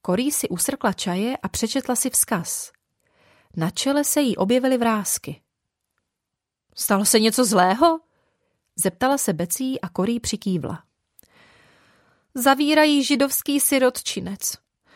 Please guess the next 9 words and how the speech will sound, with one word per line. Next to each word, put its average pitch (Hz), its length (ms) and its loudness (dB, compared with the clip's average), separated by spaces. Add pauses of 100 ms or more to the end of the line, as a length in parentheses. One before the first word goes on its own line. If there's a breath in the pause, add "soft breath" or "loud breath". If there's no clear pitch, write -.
(480 soft breath)
Budeme 294 440 4
muset 269 520 0
tam 226 220 4
miminka 247 540 0
a 214 140 2
malé 240 420 6
děti 226 280 2
hned 226 380 2
zachránit. 202 840 0